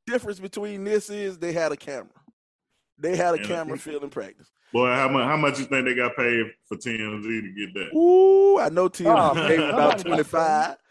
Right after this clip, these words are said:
Speaker 1: twenty-five,
Speaker 3: Somebody got
Speaker 1: twenty-five thousand
Speaker 3: paid.
Speaker 1: for it.
Speaker 3: Somebody got paid,
Speaker 2: Shoot,
Speaker 3: dog,
Speaker 2: I
Speaker 3: 'cause
Speaker 2: think,
Speaker 3: that
Speaker 2: I
Speaker 3: looked
Speaker 2: think
Speaker 3: like a cell phone.
Speaker 2: they paid
Speaker 3: That
Speaker 2: more
Speaker 3: looked
Speaker 2: than
Speaker 3: like a
Speaker 2: that.
Speaker 3: cell phone. That cell phone footage.
Speaker 1: No. Well, you know, that was the, uh,
Speaker 3: Nah, I'm playing.
Speaker 1: that
Speaker 3: I'm
Speaker 1: wasn't the
Speaker 3: playing,
Speaker 1: cell
Speaker 3: man.
Speaker 1: phone.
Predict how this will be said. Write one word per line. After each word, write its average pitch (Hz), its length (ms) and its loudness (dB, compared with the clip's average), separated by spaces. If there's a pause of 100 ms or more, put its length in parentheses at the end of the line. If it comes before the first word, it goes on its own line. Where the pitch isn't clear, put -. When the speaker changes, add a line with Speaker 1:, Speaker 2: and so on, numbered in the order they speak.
(260)
Speaker 1:
twenty-five, 165 560 -2
Speaker 3:
Somebody 220 300 0
got 165 60 -4
Speaker 1:
twenty-five 156 260 0
thousand 160 60 -12
Speaker 3:
paid. 160 160 -2
Speaker 1:
for 208 360 -6
it. - 60 -16 (120)
Speaker 3:
Somebody 208 520 0
got 147 280 -6
paid, 180 340 -4
Speaker 2:
Shoot, 120 60 -14
Speaker 3:
dog, 139 220 -6
Speaker 2:
I - 60 -8
Speaker 3:
'cause 113 80 -10
Speaker 2:
think, 127 120 -6
Speaker 3:
that 202 60 2
Speaker 2:
I 233 80 2
Speaker 3:
looked 208 80 -2
Speaker 2:
think 175 100 2
Speaker 3:
like 165 160 -4
a 143 80 -10
cell 202 400 -2
phone. 117 320 -6 (220)
Speaker 2:
they 117 100 0
paid 127 60 -10
Speaker 3:
That 120 180 4
Speaker 2:
more 117 140 2
Speaker 3:
looked 117 140 0
Speaker 2:
than 131 100 0
Speaker 3:
like - 80 -2
a - 40 -6
Speaker 2:
that. 220 160 0
Speaker 3:
cell 156 140 -12
phone. 120 340 -14 (200)
That 233 180 2
cell 240 380 -2
phone 165 300 -8
footage. 170 200 -10
Speaker 1:
No. 220 80 -4 (760)
Well, 202 180 4
you 247 100 -4
know, 233 180 4
that 226 260 4
was 240 200 -4
the, 233 180 -8
uh, 202 160 2
Speaker 3:
Nah, 131 220 2
I'm 127 80 -8
playing. 120 400 -2
Speaker 1:
that 185 120 4
Speaker 3:
I'm 185 80 4
Speaker 1:
wasn't 220 140 0
the 185 60 4
Speaker 3:
playing, 156 160 2
Speaker 1:
cell 269 120 2
Speaker 3:
man. 123 80 -6
Speaker 1:
phone. - 160 -8